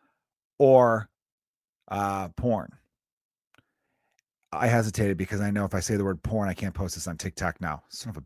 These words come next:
bitch. Anyhow, I'll have to bleep that, I guess. And so I thought about it. I'm like, "Which would I eliminate of those three?" And I chose porn. And some people at the table are like, "Ah," you know.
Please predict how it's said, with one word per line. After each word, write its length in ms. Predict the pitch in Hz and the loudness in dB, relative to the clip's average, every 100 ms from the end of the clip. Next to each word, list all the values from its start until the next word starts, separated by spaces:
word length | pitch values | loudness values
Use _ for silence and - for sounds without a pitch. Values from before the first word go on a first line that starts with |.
| - | -10
bitch. 180 | 78 - - - - - | -10 -12 -20 -20 -18 -2
Anyhow, 400 | 143 120 104 92 | 2 4 4 2
I'll 80 | 101 | 0
have 120 | 110 | 0
to 80 | 92 | -2
bleep 260 | 90 92 | -2 -2
that, 260 | - 107 - | 0 0 0
I 80 | 101 | 0
guess. 240 | 110 107 - - _ _ _ _ _ _ _ _ _ _ - - 139 | 0 -2 -8 -20 _ _ _ _ _ _ _ _ _ _ -16 -6 0
And 200 | 135 120 | 2 2
so 380 | - 151 135 - | 8 10 10 10
I 220 | 143 196 | 8 8
thought 300 | - 202 214 | 4 4 4
about 280 | 104 82 78 | 2 0 -4
it. 60 | |
I'm 80 | 104 | -10
like, 140 | 104 117 | -10 -6
"Which 280 | 127 160 | -4 -4
would 100 | 170 | 0
I 60 | 147 | 0
eliminate 320 | 127 123 117 | 0 -2 -4
of 60 | 110 | -2
those 200 | 110 - | -4 -4
three?" 520 | - 214 156 113 120 _ _ _ _ - _ - | -2 2 2 0 -4 _ _ _ _ -20 _ -4
And 180 | 120 - | -4 -2
I 100 | 139 | -2
chose 180 | 185 151 | -2 -2
porn. 400 | - 262 - - _ _ _ _ _ _ _ _ | -2 -2 -6 -16 _ _ _ _ _ _ _ _
And 280 | 123 123 120 | -2 -2 -2
some 140 | 156 | -4
people 140 | 156 151 | -2 -2
at 40 | |
the 60 | 123 | 0
table 180 | 147 190 | 0 0
are 40 | |
like, 80 | 269 | -2
"Ah," 420 | 262 233 208 - | -2 -6 -8 -10
you 60 | |
know. 40 | - | -14